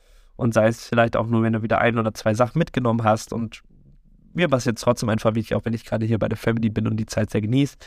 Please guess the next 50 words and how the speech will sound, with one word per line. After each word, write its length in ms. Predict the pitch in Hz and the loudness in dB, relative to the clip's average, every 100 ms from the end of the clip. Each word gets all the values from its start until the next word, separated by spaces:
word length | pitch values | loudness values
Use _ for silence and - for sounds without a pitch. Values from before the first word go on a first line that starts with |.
| - - | -20 -6
dass 180 | 117 - | -4 -4
ich 100 | 107 | -4
dir 120 | 101 | -2
trotzdem 320 | - 104 110 | 0 0 0
mal 160 | 101 101 | 0 -2
ein 140 | 98 | -4
Update 480 | 113 - 110 104 - | -6 -4 -4 -4 0
gebe. 500 | 127 123 120 113 117 - - _ - | 2 4 2 0 -4 -14 -20 _ -2
Ähm, 640 | 113 104 101 101 101 98 _ - | 2 4 4 4 2 0 _ -18
kurz 240 | - 123 107 | -4 -2 0
vielleicht 260 | 98 110 | 0 0
auch 100 | - | -2
zu 160 | 110 - | -6 -2
uns 240 | 127 123 | 0 0
in, 280 | 117 113 110 | -2 -2 -2
im 240 | - 123 120 | -4 -6 -6
Team, 320 | - 135 127 | 0 0 2
was 180 | 117 - | 0 -2
wir 80 | |
gerade 280 | 120 123 117 | -2 0 0
machen. 440 | 117 113 - 113 110 | 0 -2 0 0 0
Wir 100 | 107 | 0
bereiten 380 | - 117 - | 0 -2 -2
gerade 260 | 113 117 110 | -2 -2 -2
unser 380 | 113 110 107 - | -4 -2 -2 0
Offline-Event 800 | 139 - 139 135 123 120 120 - | -2 0 0 0 0 0 0 0
in 160 | 120 | -4
Köln 260 | - 143 139 | 0 0 0
vor. 420 | - 120 117 120 117 _ _ _ _ - | -2 2 2 2 -2 _ _ _ _ -4
Wir 200 | 113 110 | 2 4
machen 260 | 110 - | 2 0
dieses 240 | 127 123 - | -2 -2 -2
Jahr 120 | 113 | 0
wieder 140 | 117 | -2
zwei 280 | - 127 120 | -2 -2 -2
Offline-Events 680 | - - 139 120 123 127 - | -2 0 0 0 -4 -4 -4
für 100 | - | -2
alle 140 | 117 | -2
Familien, 560 | - 117 123 160 151 139 | -2 -2 0 0 0 0
die 80 | |
bei 120 | 123 117 | 2 0
uns 180 | 120 | 0
in 40 | 123 | -2
dem 100 | 117 | -4
Programm 420 | 127 - 127 127 | -6 -2 0 2
dabei 280 | 120 95 117 | 2 2 2
sind. 160 | 117 | 0
Jetzt 180 | 113 - | -4 -4
kommen, 360 | - 117 120 110 | -6 -2 0 0
äh, 220 | 98 - | 0 -4